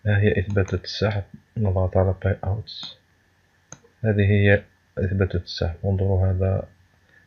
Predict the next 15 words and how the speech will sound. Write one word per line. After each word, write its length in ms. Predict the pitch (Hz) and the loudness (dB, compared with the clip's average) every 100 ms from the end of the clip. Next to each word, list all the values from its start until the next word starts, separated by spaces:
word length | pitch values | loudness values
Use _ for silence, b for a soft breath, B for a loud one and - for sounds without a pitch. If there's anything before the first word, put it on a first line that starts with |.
| b | b
قد 160 | - 104 | -8 -6
سحب 360 | - 98 95 | -2 0 2
منذ 340 | 98 104 98 92 | 2 2 0 0
عشرين 420 | 92 - 101 98 | 0 0 0 0
دقيقة 500 | 92 - 98 - 101 | -2 -4 -8 -8 -8
صفر 340 | - 92 - | -6 -6 -4
فاصل 300 | 95 98 - | -2 -2 -2
صفر 280 | 90 - 95 | -4 -6 -2
واحد 420 | 101 92 104 107 - | 0 2 0 -4 -6
ليتكوين. 520 | 101 95 - 92 92 - - _ _ _ _ _ _ _ _ _ _ _ _ _ _ _ _ _ _ - | -6 -6 -4 -4 -4 -8 -20 _ _ _ _ _ _ _ _ _ _ _ _ _ _ _ _ _ _ -8
المحفظة، 680 | 104 107 101 - 104 110 - _ _ _ _ _ _ - | -2 -2 -2 -2 0 0 -2 _ _ _ _ _ _ -2
هذا 300 | 104 101 107 | 0 2 2
هو 300 | 104 98 98 | 2 2 0
عنوان 420 | 98 98 98 98 | 0 0 0 0
المحفظة. 500 | 95 92 - 92 92 | 0 -2 -4 -6 -6